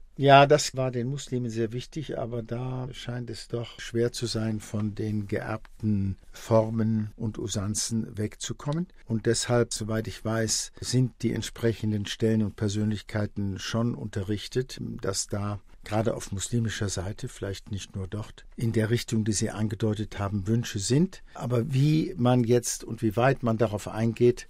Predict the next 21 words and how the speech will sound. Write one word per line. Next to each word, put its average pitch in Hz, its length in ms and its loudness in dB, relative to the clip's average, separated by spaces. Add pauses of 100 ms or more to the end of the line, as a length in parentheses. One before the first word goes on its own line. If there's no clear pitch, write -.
(140)
das - 400 -2
ist - 240 -8
offen. 120 520 -4
Deshalb 110 540 -4
werden 98 220 -8
Sie 101 140 -10
in, 107 160 -10
in 107 140 -6
diesem 104 300 -8
Press - 400 4
Release 131 640 8 (160)
nicht 113 280 -2
das 110 200 0
Wort 113 240 -2
Audienz 110 560 0
finden, 127 320 -2
sondern 117 560 0
ein 101 320 -8
Treffen 113 460 0
des 90 200 -6
Papstes, - 760 -8